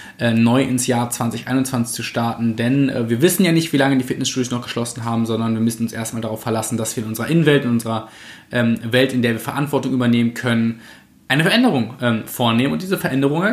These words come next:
kann vielleicht sein, du hörst es jetzt gerade und denkst dir so, "Ja, ich habe irgendwie Bock, mal wieder mehr am Training Gas zu geben, meine Ernährung umzukrempeln, vielleicht mal vegan auszuprobieren und ich brauche einfach jemanden, der mir, ähm, da hilft." Ja, und that's me.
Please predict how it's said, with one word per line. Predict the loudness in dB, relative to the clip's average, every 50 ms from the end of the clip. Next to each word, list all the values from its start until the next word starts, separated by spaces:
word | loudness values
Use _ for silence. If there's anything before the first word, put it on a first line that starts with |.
| -4
kann | -4 -4 -2 -2 -2
vielleicht | -2 -2 -2 -2 -2 -4
sein, | -4 -2 0 0 0 0
du | 0 -2
hörst | -2 -2 -4 -6
es | -4 -4
jetzt | -4 -4 -2 -2
gerade | 0 0 0 0
und | 0
denkst | 0 0 0
dir | 0 0
so, | 0
"Ja, | 0 0 -2 -2 -4
ich | -4 -6
habe | -6 -4
irgendwie | -2 -2 -2 -2
Bock, | -2 -2 -4 -4 -2 -2
mal | -2 0 0
wieder | 0 0 0 2 2
mehr | 4 4 2 2
am | 0 -2 0
Training | 2 2 2 4 4
Gas | 2 0 0 -2 -4 -4
zu | -2
geben, | 0 0 0 2 0
meine | 0 0 0
Ernährung | 0 2 2 0 0 -2
umzukrempeln, | -4 -4 -4 -4 -8 -8 -6 -4 -4 -2 -2 -2 -4 -4 -6 -12 -18 -20 -18 -20 -20 -20 -8
vielleicht | 0 2 4 4 4 4 2 2
mal | 2 4 4
vegan | 4 4 4 4 4 4 2
auszuprobieren | 0 0 0 -2 -2 0 0 0 4 4 4 4 4
und | 2 -2
ich | -4 -4 -4
brauche | -4 -4 -4 -2
einfach | -4 -6 -6 -6 -4
jemanden, | -2 0 0 0 0 -2 -4
der | -6 -4 -4
mir, | -4 -4 -4 -4 -6 -6 -8
ähm, | -8 -6 -6 -6 -4
da | -2 0
hilft." | 2 2 2 2 -2 -8 -14 -16 -20 -18 -10
Ja, | -8 -8 -8 -8 -12 -20 _ _ -8 -4
und | -2 -2 -2 -4 -8 -10 -6
that's | -4 -4 -4 -4 -8 -10 -8 -2
me. | 0 2 2 2 0